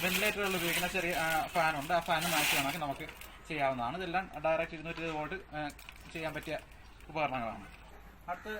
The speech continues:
thermostat-ആണ്. തെർമോ-, നമുക്ക് എല്ലാവർക്കും അറിയാം, മുപ്പത്തേഴ് പോയിന്റ് അഞ്ച് ഡിഗ്രിയിലാണ് ചൂടാങ്കിൽ കോഴിമുട്ട വിരിയുന്നത്. പക്ഷേ മുപ്പത്തേഴ് പോയിന്റ് അഞ്ചിൽ തന്നെ നിലനിർത്തുന്നതിനുള്ള ഒരു ഉപകരണമാണ് തെർമോസ്റ്റാറ്റ്. ഇതാണ് ഇൻക്യുബേറ്ററിൻ്റെ ഏറ്റവും പ്രധാന ഭാഗം. ഇതിന് തെർമോസ്റ്റാറ്റ് എന്നാണ് പറയുന്നത്.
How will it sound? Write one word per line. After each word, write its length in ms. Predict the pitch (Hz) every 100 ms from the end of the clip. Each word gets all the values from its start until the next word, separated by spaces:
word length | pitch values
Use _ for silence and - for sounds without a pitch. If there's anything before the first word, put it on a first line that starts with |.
| 190 -
thermostat-ആണ്. 680 | 185 170 202 - 135 127 147 185
തെർമോ-, 260 | 175 208 -
നമുക്ക് 180 | 202 202
എല്ലാവർക്കും 300 | 190 208 190
അറിയാം, 140 | 190 190
മുപ്പത്തേഴ് 400 | 196 202 196 202
പോയിന്റ് 200 | 196 190 185
അഞ്ച് 140 | 190 190
ഡിഗ്രിയിലാണ് 440 | 180 190 185 185 175
ചൂടാങ്കിൽ 380 | 170 170 175 175 -
കോഴിമുട്ട 320 | 175 165 170 160
വിരിയുന്നത്. 240 | 143 127 135
പക്ഷേ 140 | 196 175
മുപ്പത്തേഴ് 380 | 196 208 208 208
പോയിന്റ് 180 | 208 196
അഞ്ചിൽ 180 | 185 -
തന്നെ 140 | 202 196
നിലനിർത്തുന്നതിനുള്ള 600 | 180 208 214 214 208 190 185
ഒരു 80 | 175 - - - - 156
ഉപകരണമാണ് 420 | 160 156 147 180 180
തെർമോസ്റ്റാറ്റ്. 440 | 147 135 151 139 170
ഇതാണ് 180 | 180 202
ഇൻക്യുബേറ്ററിൻ്റെ 360 | 170 180 175 175
ഏറ്റവും 160 | 180 165
പ്രധാന 240 | 151 156 143 127
ഭാഗം. 220 | 127 190
ഇതിന് 180 | 285 170 175
തെർമോസ്റ്റാറ്റ് 460 | 160 190 190 180 165
എന്നാണ് 180 | 165 143
പറയുന്നത്. 320 | 135 123 147